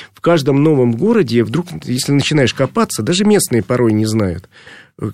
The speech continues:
какие-то пласты своей истории, потому что, ну, к сожалению, в советские времена выморали очень многие вещи из нашей истории, а тут, э, потрясающе интересные штуки. Там, условно говоря, в Тамбове я был не так давно, начал читать больше в истории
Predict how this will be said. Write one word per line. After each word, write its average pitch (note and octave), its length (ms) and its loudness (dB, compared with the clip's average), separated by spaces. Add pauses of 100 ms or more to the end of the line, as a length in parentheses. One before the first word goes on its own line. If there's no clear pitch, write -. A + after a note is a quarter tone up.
(140)
какие-то C3+ 460 -2
пласты C#3 560 0
своей C3+ 320 0
истории, E3+ 320 0
потому C3 260 -4
что, - 140 -6
ну, D3 60 -4
к - 80 -10
сожалению, C#3+ 760 2
в - 60 -12
советские C#3 400 0
времена E3 360 2
выморали A#2 460 2
очень B2 280 -2
многие A#2+ 420 0
вещи F#3 400 -2 (500)
из A2+ 140 -4
нашей B2+ 300 0
истории, G#2 400 -2
а B2 100 -2
тут, F#3 240 -4
э, C#3 80 -2 (220)
потрясающе B2 560 -2
интересные A2 480 -2
штуки. - 380 -14 (300)
Там, C#3 160 0
условно E3 360 4
говоря, D#3+ 200 4
в - 60 -10
Тамбове D#3+ 420 4
я C3 60 4
был A2 160 0
не A2+ 100 2
так G2+ 200 -4
давно, G#2+ 220 0
начал C#3 320 0
читать C3 320 -2
больше A#2+ 340 0
в - 20 0
истории A#2 400 0